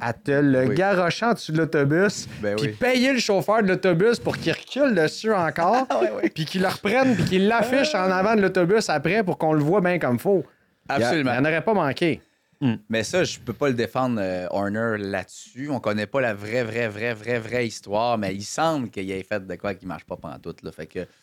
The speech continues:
Speaker 2: c'est, c'est normal que tu veux pas qu'un individu, par ses actions,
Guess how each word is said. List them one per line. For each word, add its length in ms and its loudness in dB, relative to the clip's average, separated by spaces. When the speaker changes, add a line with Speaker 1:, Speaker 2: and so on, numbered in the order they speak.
Speaker 2:
c'est, 440 -12
c'est 160 -6
normal 420 0
que 400 -2
tu 200 -18
veux 80 -8
pas 220 -2
qu'un 480 -4
individu, 680 -10
par 160 -4
ses 200 -14
actions, 520 -8